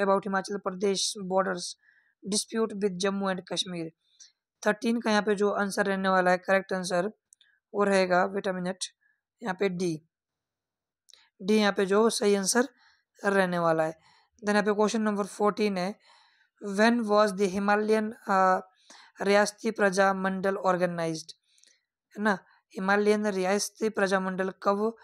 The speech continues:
व्यवस्थित किया गया था? क्वेश्चन नंबर फोर्टीन का यहाँ पे जो करेक्ट आंसर रहने वाला है, वो है आपका सी, दिसंबर नाइनटीन थर्टी एट। ओके,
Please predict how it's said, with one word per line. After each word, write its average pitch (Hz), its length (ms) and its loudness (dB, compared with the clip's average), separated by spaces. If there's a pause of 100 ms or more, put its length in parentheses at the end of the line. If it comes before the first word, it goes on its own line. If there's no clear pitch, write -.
(320)
व्यवस्थित 208 460 0
किया 196 280 2
गया 180 160 0
था? 185 100 -2
क्वेश्चन 208 340 -4
नंबर 196 280 -2
फोर्टीन 202 480 -2
का 202 100 -4
यहाँ 190 140 -2
पे 196 100 -4
जो 185 100 -6
करेक्ट 196 340 -4
आंसर 190 220 -4
रहने 180 220 -4
वाला 175 220 2
है, 226 120 0 (400)
वो 202 80 4
है 202 60 6
आपका 190 260 0
सी, 196 340 0 (340)
दिसंबर 208 520 0 (580)
नाइनटीन 196 560 -2 (180)
थर्टी 175 320 -4
एट। 160 240 -10
ओके, 208 320 2